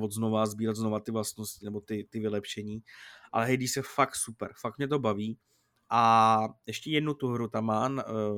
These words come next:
roguelike, a je to Dead Cells. A to jsem nehrál ještě, ještě jsem se k ní nedostal, ale hodně mě na, na, na to ten kámoš lákal, že vlastně to,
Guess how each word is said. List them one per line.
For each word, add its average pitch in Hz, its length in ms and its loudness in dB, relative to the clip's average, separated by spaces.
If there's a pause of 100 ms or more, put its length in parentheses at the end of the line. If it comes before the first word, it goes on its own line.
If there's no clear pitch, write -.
(200)
roguelike, 107 480 0
a 110 40 0
je 107 80 -2
to 131 100 -6
Dead 117 200 -2
Cells. - 480 -6 (500)
A 107 340 -2
to - 140 -12
jsem 143 180 -2
nehrál 127 400 4
ještě, 113 240 -4
ještě 120 180 -6
jsem 123 100 -10
se 135 120 -8
k - 80 -20
ní 127 80 -4
nedostal, 110 400 -2
ale 113 260 2
hodně 131 260 0
mě 135 100 2
na, 117 80 0 (140)
na, 120 60 -2
na 113 160 -2
to 117 140 -10
ten 117 220 -6
kámoš 113 380 -2
lákal, 110 340 -2
že 110 100 -8
vlastně 110 320 -6
to, 113 320 -4